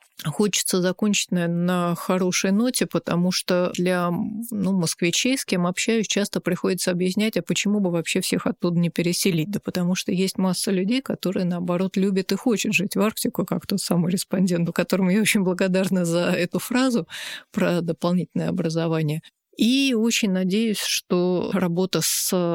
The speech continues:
опорными населенными пунктами, коих у нас получилось порядка ста тридцати, то есть мы постарались никого не забыть, конечно,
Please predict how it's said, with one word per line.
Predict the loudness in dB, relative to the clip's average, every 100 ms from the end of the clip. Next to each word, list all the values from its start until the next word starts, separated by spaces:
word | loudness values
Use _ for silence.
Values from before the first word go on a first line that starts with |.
| -2
опорными | -2 0 0 2 2
населенными | 0 0 0 0 0 0
пунктами, | 0 -2 0 0 0
коих | 0 0 0 0
у |
нас | 0 0
получилось | -2 -2 0 0 0 -2
порядка | -2 -2 -2 -4 -6
ста | -2 -2
тридцати, | 0 -2 0 -2 0 0
то | 0
есть | -2 0
мы | -2
постарались | -2 -4 0 2 2 2
никого | 0 0 0 0
не | 0
забыть, | 0 -2 -2 -4
конечно, | -2 0 0 0 -4